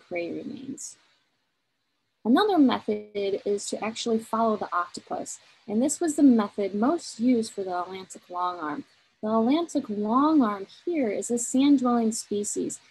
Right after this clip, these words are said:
and it doesn't leave prey remains around its den. So I actually had to follow it on foraging events.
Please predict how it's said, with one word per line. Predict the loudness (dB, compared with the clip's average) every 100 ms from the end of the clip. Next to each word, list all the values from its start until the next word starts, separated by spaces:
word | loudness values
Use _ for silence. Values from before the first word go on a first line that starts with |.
| _
and | 0 0
it | 2
doesn't | 0 0 2 4
leave | 4 2 -4
prey | -4 -2
remains | -4 -6 -12 -12 -12 -16
around | -18 -10 -8 -6 -6
its | -10 -10 -8
den. | -6 -4 -6 -8 _ _
So | 0 2
I | 2
actually | 0 0 2 2
had | 2 -2
to | -4 -10 -4
follow | -2 0 0 -2
it | -4
on | -6 -8
foraging | -4 -2 -4 -8 -10
events. | -8 -6 -6 -8 -12